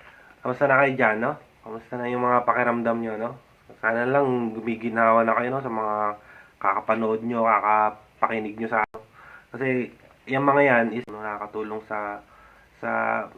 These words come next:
pag-iisip mo, no? Kasi, puro kaalaman yan, eh, no? Na magbubukas ng mga kaisipan nyo kung bakit ba kayo natatakot,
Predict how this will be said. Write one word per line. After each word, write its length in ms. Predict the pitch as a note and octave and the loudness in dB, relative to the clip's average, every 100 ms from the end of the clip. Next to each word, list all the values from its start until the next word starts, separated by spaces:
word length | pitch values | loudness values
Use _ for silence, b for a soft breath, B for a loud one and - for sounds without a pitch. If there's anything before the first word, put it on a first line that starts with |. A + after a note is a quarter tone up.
| - D#3+ | -14 -10
pag-iisip 560 | E3+ E3+ D#3 D#3 B2+ | -2 0 0 -4 -4
mo, 160 | B2 A2 | -4 -2
no? 240 | A2 A#2+ | -6 -8
Kasi, 400 | B2 C#3+ C#3+ B2+ A2+ - C3 | -12 -4 -2 -2 -8 -6 0
puro 640 | B2+ B2+ B2 A#2+ A#2+ - | 2 2 2 0 -4 -2
kaalaman 560 | A2 A#2+ A#2 A2+ A2 A2+ | 2 4 2 0 -4 -6
yan, 160 | G#2+ | -8
eh, 80 | G2 | -10
no? 160 | G2+ - B B B A2+ | -14 -18 B B B -4
Na 80 | |
magbubukas 640 | A#2+ A#2+ B2 A#2 A2+ A#2 - | -2 0 0 0 0 -2 -2
ng 80 | A2+ | -2
mga 320 | A2+ A2 A2+ | 0 0 -2
kaisipan 320 | G#2 - A2+ | -6 -8 -6
nyo 160 | F#2+ F2+ | -6 -10
kung 160 | F#2+ | -6
bakit 240 | F#2+ G2+ G2+ | -6 -6 -4
ba 160 | G#2 | -4
kayo 80 | G2+ | -4
natatakot, 880 | F#2+ G#2+ B2+ C3+ C#3 C3+ C3 B2+ | -6 -4 0 0 2 0 0 -2